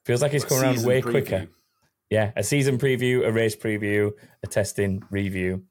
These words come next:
Speaker 1: There'll be so much going on in that episode, so that'll be an interesting
Speaker 2: Yeah.
Speaker 1: one. Um, but yeah, uh, we'll, we will be back for that. If you want to get in touch with us in the meantime, you can find us on all the social medias by searching for Back of the Grid.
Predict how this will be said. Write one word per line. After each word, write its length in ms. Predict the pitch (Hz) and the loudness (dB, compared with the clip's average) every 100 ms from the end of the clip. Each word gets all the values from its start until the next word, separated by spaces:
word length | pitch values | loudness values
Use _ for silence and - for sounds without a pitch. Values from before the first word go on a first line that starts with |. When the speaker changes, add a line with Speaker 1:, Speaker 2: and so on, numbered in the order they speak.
| _ - | _ -8
Speaker 1:
There'll 120 | 101 | -6
be 60 | 95 | -2
so 160 | 104 | -2
much 200 | 98 87 | -2 -4
going 220 | - 92 95 | -4 -2 -2
on 120 | 92 | -2
in 60 | |
that 160 | 95 101 | -2 -4
episode, 480 | - - 101 98 - 139 143 - | -8 -6 -2 -2 -4 -16 -20 -8
so 120 | - | -2
that'll 100 | 95 | -2
be 80 | 98 | 0
an 60 | |
interesting 420 | 95 92 92 - 98 | -2 -2 -6 -6 -4
Speaker 2:
Yeah. 60 | |
Speaker 1:
one. 180 | 98 95 - - - _ - | -4 -4 -12 -20 -20 _ -8
Um, 320 | 101 95 95 | -2 -2 -2
but 160 | 95 104 | -4 -2
yeah, 240 | 107 95 - - | -2 -4 -12 -8
uh, 180 | 98 92 | -6 -4
we'll, 180 | 107 101 | -4 -2
we 180 | 113 110 | 0 0
will 160 | 107 | 0
be 100 | 104 98 | -2 -4
back 280 | 101 - | -4 -6
for 100 | - | -8
that. 200 | 95 107 - | -4 -4 -2
If 60 | |
you 40 | 110 | -2
want 120 | 110 | -2
to 40 | |
get 120 | - 101 | -2 -4
in 40 | |
touch 220 | 113 - | -4 -6
with 120 | 107 104 | -6 -6
us 100 | 101 | -6
in 140 | 101 | -6
the 60 | 98 | -4
meantime, 600 | 101 107 - 110 135 139 | -2 -2 -2 -2 -4 -6
you 140 | 104 | -10
can 400 | - 95 95 92 _ _ | -6 -6 -6 -8 _ _
find 220 | - 98 95 | -4 -2 -2
us 100 | 95 | -2
on 320 | 92 95 92 - | -2 -4 -8 -4
all 160 | 110 104 | -2 -2
the 60 | |
social 340 | 95 95 92 95 | -2 -4 -4 -6
medias 320 | 92 90 90 | -4 -4 -6
by 180 | 95 90 | -6 -6
searching 340 | 95 90 - | -6 -8 -10
for 60 | 90 | -8
Back 200 | 95 - | -8 -8
of 60 | |
the 80 | 98 | -10
Grid. 240 | - 110 | -2 -2